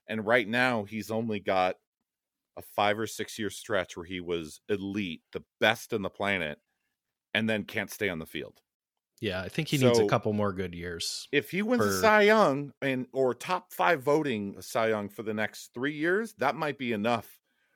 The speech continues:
Speaker 1: for you to be like, "Oh, remember? He had that stretch."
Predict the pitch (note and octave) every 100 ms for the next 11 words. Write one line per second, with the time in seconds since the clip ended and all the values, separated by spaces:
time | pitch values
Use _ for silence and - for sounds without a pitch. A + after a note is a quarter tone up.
0 | _ _ _ - G#2+ G2+ F#2+ F#2+ A2 G#2
1 | G2 F#2+ F2 - D#3+ A2+ G2 A2 C3+ E3
2 | E3 - E3+ D#3+ A#2 G#2+ - - E3+ -
3 | -